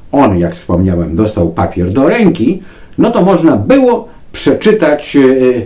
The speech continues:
wszystko na ten temat, czyli to, z czym miał się de facto zapoznać, e, e, Zero, to, e, dzień wcześniej, nie, bo jemu się tam w,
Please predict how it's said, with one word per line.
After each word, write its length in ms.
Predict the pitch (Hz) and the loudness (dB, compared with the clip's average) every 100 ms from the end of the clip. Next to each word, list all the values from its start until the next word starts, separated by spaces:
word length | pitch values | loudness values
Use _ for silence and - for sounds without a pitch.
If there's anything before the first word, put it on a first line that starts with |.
| - - | -10 -16
wszystko 600 | - - 285 - - 143 | -12 0 0 2 0 0
na 120 | 127 | 0
ten 200 | 123 113 | 0 -2
temat, 320 | 107 180 196 | 0 0 0
czyli 340 | 180 160 156 - - | 2 2 2 -4 -8
to, 140 | - 240 | -2 -2
z 80 | - | 2
czym 260 | 180 143 | 2 4
miał 280 | 156 277 285 | 4 4 2
się 160 | - 131 | 2 2
de 140 | 127 | 2
facto 380 | 202 208 - 127 | 0 -2 -2 -2
zapoznać, 720 | 127 - 156 135 110 87 - | 0 0 -2 0 -2 -4 -8
e, 200 | 92 98 98 98 92 98 | -4 -2 -2 -2 -2 0
e, 40 | |
Zero, 500 | 98 110 90 220 262 - - - - - - | 2 2 2 0 -2 -8 -20 -20 -20 -10 0
to, 300 | 262 269 - - - | 0 0 -6 -12 -2
e, 40 | 160 156 143 120 - | 0 2 0 -2 -6
dzień 320 | 113 240 254 | 0 4 2
wcześniej, 720 | - 175 - - 117 175 190 - - - | 2 -2 -2 -2 0 0 0 -10 -20 -4
nie, 160 | 147 147 | 2 2
bo 280 | 143 147 143 | 2 2 4
jemu 320 | 160 160 143 | 4 4 2
się 100 | - | -2
tam 220 | 147 131 | -2 0
w, 260 | 135 123 | 0 -4